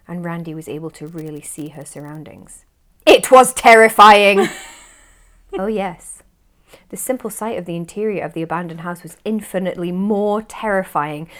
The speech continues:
than anything she had ever imagined. But why?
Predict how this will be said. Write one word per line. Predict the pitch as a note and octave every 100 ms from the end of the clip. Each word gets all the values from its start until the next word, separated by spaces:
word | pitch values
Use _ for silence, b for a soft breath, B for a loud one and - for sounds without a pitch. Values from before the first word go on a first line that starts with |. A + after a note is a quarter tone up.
| B
than | - F3+
anything | - G#3 G3+ E3+ D#3 D#3+
she | D#3 - E3
had | E3+ - -
ever | G3 E3+ D#3 D#3+ _
imagined. | F3 E3+ E3 E3 D#3 C#3+ C#3+ _ _ _ _ _
But | E3 D#3+
why? | D#3+ C#4 G3